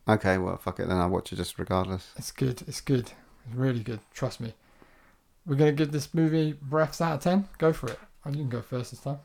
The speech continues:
Speaker 1: All right, dude. I'll,
Speaker 2: What are
Speaker 1: uh,
Speaker 2: you gonna give nineteen eighty-eight's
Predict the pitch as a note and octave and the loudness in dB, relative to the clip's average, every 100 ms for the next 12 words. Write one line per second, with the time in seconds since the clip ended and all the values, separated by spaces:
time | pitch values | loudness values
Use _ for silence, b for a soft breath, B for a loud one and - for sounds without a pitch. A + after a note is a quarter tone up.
0 | - G#2 G2 F#2 G#2 A2 A2 A2 G#2+ G#2 | -2 4 6 6 4 4 6 6 6 6
1 | D#3 D3+ C#3 D3 C3+ C#3+ C#3 C#3 C#3+ C3 | 4 4 4 4 6 6 4 4 2 2
2 | - B2+ B2+ - - | 2 0 0 -2 -4